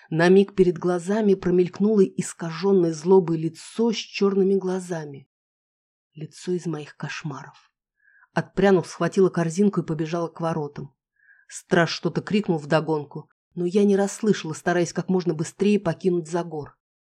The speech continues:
Если из-за этого странного парня меня снова будут мучить плохие сны, вернусь и найду его. Мало не покажется.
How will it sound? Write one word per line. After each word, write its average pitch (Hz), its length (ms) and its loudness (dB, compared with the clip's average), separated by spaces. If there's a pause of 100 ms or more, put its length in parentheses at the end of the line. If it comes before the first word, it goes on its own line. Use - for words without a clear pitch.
(220)
Если 180 300 -2
из-за 180 200 2
этого 185 240 2
странного 185 500 4
парня 180 400 2
меня 180 260 4
снова 202 400 4
будут 175 400 0
мучить 196 460 0
плохие 196 440 2
сны, 226 460 0 (140)
вернусь 208 640 4
и 240 80 6
найду 220 420 4
его. 151 400 -2 (260)
Мало 208 360 6
не 220 140 4
покажется. 185 720 0